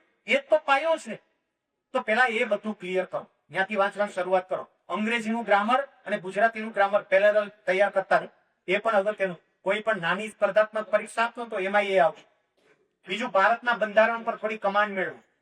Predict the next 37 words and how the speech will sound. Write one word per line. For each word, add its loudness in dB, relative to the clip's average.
ભારતના 0
બંધારણની 2
ઘણી 0
બધી 0
સારી -2
સારી 0
માર્કેટમાં -4
બુક -6
આવે 2
છે, -14
એ -2
બુક -10
જુઓ, -8
એ 0
બુક -10
જોઈને -2
તૈયારી 0
કરો. -2
એક -2
નાની 0
સિરિયલ -4
પણ -2
આવી 2
હતી -6
સંવિધાન 0
કરીને, 0
રાજ્યસભા 0
ચેનલ -4
ઉપર, -12
YouTube-માં -4
એના 0
બાર 0
એપિસોડ -6
તમને -6
મળશે. -10
સમય -2
મળે 0